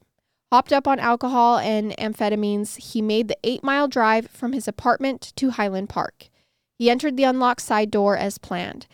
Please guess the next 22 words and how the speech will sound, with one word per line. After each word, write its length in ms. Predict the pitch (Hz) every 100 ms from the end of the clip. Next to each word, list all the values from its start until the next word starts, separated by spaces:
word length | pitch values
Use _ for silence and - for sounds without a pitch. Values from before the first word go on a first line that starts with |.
| _ _
and 160 | 226 220
waited 260 | 220 247
in 80 | 277
the 100 | 311
basement 480 | 294 214 - 220 202
for 160 | -
well 380 | 208 202 208 262
over 240 | 269 269 262
an 80 | 247
hour, 360 | 196 196 196
listening 400 | 202 208 - 302 302
to 80 |
the 100 | 311
sounds 440 | 302 269 208 208 214
of 120 | 214
the 100 | 202
Thompson 440 | - 214 247 - 277
family 440 | 254 220 220 220
go 260 | 208 185 196
about 280 | 202 175 170
their 120 | 185
morning. 340 | 180 170 170